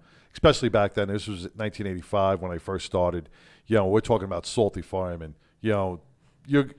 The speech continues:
you're going into that fire with a Scott pack? Get, no, no. Th-, if you didn't come out of that fire snot slinging, <laughs> eyes, you know, swollen, you know, they, di-, you, they didn't, you know, we still had the rubber boots. Um,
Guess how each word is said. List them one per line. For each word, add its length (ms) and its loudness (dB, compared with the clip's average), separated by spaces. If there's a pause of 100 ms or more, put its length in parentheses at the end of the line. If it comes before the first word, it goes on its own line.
(260)
you're 140 2
going 180 8
into 140 -2
that 100 4
fire 240 6
with 120 2
a 40 -6
Scott 320 2
pack? 300 2 (280)
Get, 240 -6
no, 360 0 (120)
no. 480 0
Th-, 180 -12
if 160 -6
you 80 -2
didn't 140 -4
come 140 0
out 80 4
of 60 4
that 140 4
fire 360 2 (320)
snot 480 4
slinging, 680 0 (220)
<laughs> 220 -14
eyes, 540 8 (100)
you 140 6
know, 320 6 (200)
swollen, 1000 8
you 140 0
know, 240 2 (500)
they, 200 10
di-, 60 -4 (100)
you, 220 6 (140)
they 120 4
didn't, 460 2
you 80 -4
know, 60 0
we 160 -2
still 200 4
had 80 8
the 80 4
rubber 240 6
boots. 360 4 (320)
Um, 540 0